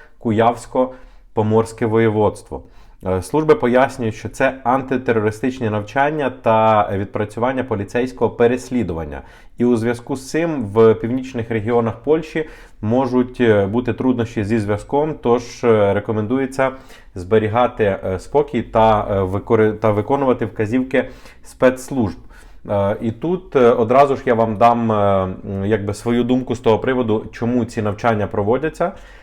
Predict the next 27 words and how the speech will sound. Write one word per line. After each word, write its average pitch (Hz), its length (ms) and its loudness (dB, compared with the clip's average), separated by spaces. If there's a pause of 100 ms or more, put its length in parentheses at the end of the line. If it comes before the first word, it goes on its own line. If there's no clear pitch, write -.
(140)
Е, 101 180 2
по-перше, 143 440 0
вони 117 180 0
проводяться 117 540 0
через 101 260 -6
те, 131 180 -2
що 110 220 -8
на 101 380 0 (880)
польсько-білоруському 117 960 2
кордоні, 104 540 -2 (340)
е, 98 200 0
знову 98 720 0 (100)
активізувалися 113 840 2
білоруські 113 500 0
спецслужби. 170 800 -4 (320)
Е, 107 160 2
вже 110 340 2
останніми 113 520 0
днями 107 320 -2
збільшується 107 560 -2
кількість, 117 640 -8
е, 95 280 0 (420)
е, 95 340 -2 (340)
мігрантів 131 640 2
нелегальних, 139 600 0
які 123 340 0
хочуть 127 400 -2